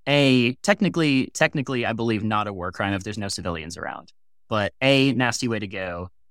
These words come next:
B, not <laughs> very covert. And C, again, there's, like, tanks of poison gas in this facility. Like, you're gonna start a fire, like,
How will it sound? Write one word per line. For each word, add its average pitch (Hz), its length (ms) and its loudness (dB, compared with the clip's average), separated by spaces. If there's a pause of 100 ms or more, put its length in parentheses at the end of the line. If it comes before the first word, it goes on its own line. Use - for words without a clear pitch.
(140)
B, 120 340 0
not 143 220 4
<laughs> 135 100 -6
very 135 140 4
covert. 104 640 -6 (400)
And 110 180 2
C, 104 400 -4 (220)
again, 127 240 2
there's, 120 220 0
like, 131 160 -4
tanks 143 320 2
of 165 120 -2
poison 131 320 0
gas 110 320 -2
in 113 60 2
this 104 160 0
facility. 104 480 -6
Like, 120 160 -4
you're 143 80 2
gonna 143 140 0
start 123 240 -2
a 113 40 -4
fire, 90 460 -6 (180)
like, 101 280 -8